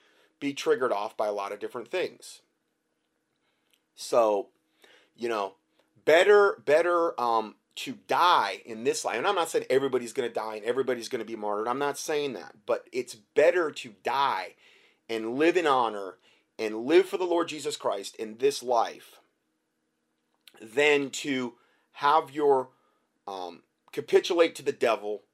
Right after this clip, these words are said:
and, and, and give in to his demands and, and have a little extra quality of life on this earth and then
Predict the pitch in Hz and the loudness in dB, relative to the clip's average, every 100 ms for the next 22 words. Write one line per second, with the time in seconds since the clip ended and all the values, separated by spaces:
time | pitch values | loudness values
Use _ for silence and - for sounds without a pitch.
0 | _ _ _ 117 117 117 113 - 117 113 | _ _ _ -8 -4 -4 -4 -8 -10 -8
1 | 110 107 110 107 - 151 165 156 151 147 | -10 -8 -8 -8 -4 0 2 2 0 -4
2 | 135 127 117 120 110 104 104 107 101 104 | -6 -6 -6 -6 -6 -8 -8 -12 -12 -8
3 | 120 117 110 113 139 151 151 139 139 - | -2 -2 -2 0 2 4 4 2 0 -2
4 | 135 - - - _ - 147 151 151 147 | 0 0 -4 -20 _ 4 6 8 8 4
5 | 120 120 107 117 107 - 107 113 151 147 | 2 2 2 0 -8 -6 -6 -4 -2 -2
6 | 147 | -2